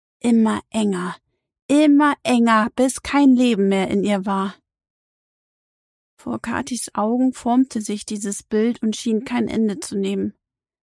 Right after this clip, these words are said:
Ihr Verstand spielte mit ihr und gab keine Ruhe. Die roten Adern bildeten ein gigantisches Kunstwerk in ihrem Geist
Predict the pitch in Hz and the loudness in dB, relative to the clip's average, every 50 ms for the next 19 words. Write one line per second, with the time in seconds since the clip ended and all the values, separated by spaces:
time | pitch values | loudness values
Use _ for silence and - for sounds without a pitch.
0 | _ _ _ _ _ - 247 220 - - 214 214 - - - 233 233 214 208 208 | _ _ _ _ _ -8 -8 -8 -6 -6 -8 -8 -8 -8 -6 -4 -2 -2 -2 -4
1 | - - - - - 240 247 262 - 262 220 208 208 - - - - 208 202 - | -6 -10 -14 -8 -4 -2 -2 -2 -2 -2 -4 -2 -4 -4 -8 -8 -8 -6 -6 -4
2 | - 202 - - 202 202 - - - - 226 214 226 220 214 214 - 208 208 202 | -4 -4 -4 -4 -6 -6 -8 -12 -10 -8 -4 -4 -4 -4 -4 -6 -8 -8 -6 -6
3 | 214 - 208 202 _ _ _ _ _ _ _ _ _ _ _ _ _ - 233 233 | -6 -6 -8 -10 _ _ _ _ _ _ _ _ _ _ _ _ _ -2 -2 0
4 | 208 - 220 233 302 320 - - 330 - - - 247 240 220 196 185 175 - - | 0 0 0 0 0 0 0 -2 -4 -2 -2 -2 -2 -2 -2 -2 -4 -4 -6 -6
5 | 202 196 180 _ _ _ _ _ _ - 226 233 220 233 226 - - 214 - 185 | -6 -8 -10 _ _ _ _ _ _ 0 0 0 0 0 -2 -4 -4 -2 -2 -2
6 | 214 214 208 226 220 - _ _ - 254 240 240 220 214 240 214 - - 202 196 | -2 -2 -4 -6 -8 -8 _ _ 0 2 2 2 2 0 -2 -4 -4 -6 -6 -6
7 | - - - - 233 226 208 - - - _ _ - 208 202 190 - - 185 - | -8 -10 -6 -2 -2 -2 -2 -2 -6 -14 _ _ -4 -4 -4 -4 -4 -6 -6 -6
8 | - 196 185 185 190 214 220 185 190 214 262 269 - - - _ | -6 -4 -4 -4 -4 -4 -4 -4 -2 -2 -2 -4 -6 -10 -16 _